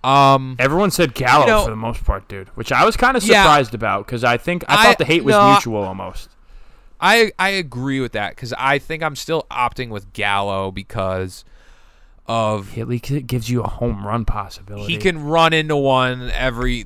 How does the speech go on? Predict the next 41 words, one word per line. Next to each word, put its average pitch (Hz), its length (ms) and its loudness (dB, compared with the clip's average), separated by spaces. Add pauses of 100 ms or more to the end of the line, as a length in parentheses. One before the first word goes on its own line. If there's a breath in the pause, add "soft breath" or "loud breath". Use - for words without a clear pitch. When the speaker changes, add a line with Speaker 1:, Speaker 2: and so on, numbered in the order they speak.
Speaker 1:
like, 113 220 -14
Hicks 170 360 -4
just, - 380 -6 (1080)
Gallo 349 380 0
at 196 120 0
least 185 340 -6
looks 151 360 -2
like 156 140 -2
he's 147 160 -10
putting 139 340 -4
together 117 420 0
at 107 260 -2
bats. 104 440 0
It's - 180 -4
just 117 220 -8
the 113 80 -6
nature 107 400 -8
of 98 80 -6
his 101 160 -8
swing. 101 460 -8
Like, 101 200 -14
he's 123 200 -14
talked - 420 -6
about 107 320 -2
it 107 200 -10
and 104 220 -18
how 107 360 -4
he's 107 240 -12
not 98 260 -4
gonna 107 180 -12
really 101 300 -12
change 104 420 -8
as 98 120 -12
a 98 60 -12
player, 101 380 -6
and 101 120 -8
that's 98 180 -10
just - 240 -18 (240)
who 117 200 -10
he 113 160 -10
is. 104 380 -10